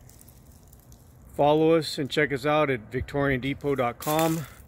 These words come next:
Instagram at Victorian underscore Depot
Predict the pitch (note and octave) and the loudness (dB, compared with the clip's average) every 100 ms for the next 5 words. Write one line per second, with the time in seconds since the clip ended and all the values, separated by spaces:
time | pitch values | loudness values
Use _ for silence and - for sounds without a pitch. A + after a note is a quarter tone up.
0 | - - - - - D#3 - D#3 D3+ D#3+ | -20 -20 -18 -8 0 2 0 -4 0 2
1 | E3 D3+ A2 C3 - D3+ D3 C3+ C#3 C#3 | 2 0 -2 -6 -4 0 0 2 0 -2
2 | C3+ - C3+ A2+ C3+ C3+ D3+ D#3+ D3 | -4 -4 -4 -2 -4 -2 0 0 0